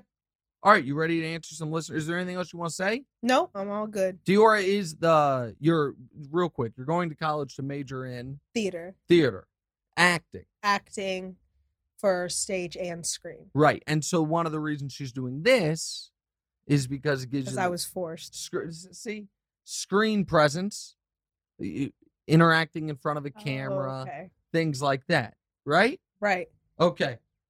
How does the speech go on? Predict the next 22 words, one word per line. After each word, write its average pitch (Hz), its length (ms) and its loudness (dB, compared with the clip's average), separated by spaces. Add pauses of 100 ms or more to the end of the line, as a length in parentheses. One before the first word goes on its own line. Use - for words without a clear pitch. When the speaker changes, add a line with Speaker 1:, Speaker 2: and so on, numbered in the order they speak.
(120)
Speaker 1:
Uh, 160 580 0 (640)
from, 196 720 6 (680)
uh, 165 520 4 (100)
Anthony 202 540 2
Phillips, 240 380 8
"Diora, 196 440 4
what's 175 200 -6
your 240 160 -6 (100)
favorite 208 380 0
role 185 300 -2
you've 180 200 -6
acted 175 420 -2
in? 131 300 -8 (260)
Any 202 180 2
role 196 220 0
in 185 80 -4
the 160 80 -4
future 202 420 -6
you 160 160 -6
wanna 185 240 -8
play?" 226 460 -6 (600)
Speaker 2:
Hmm. 208 280 -2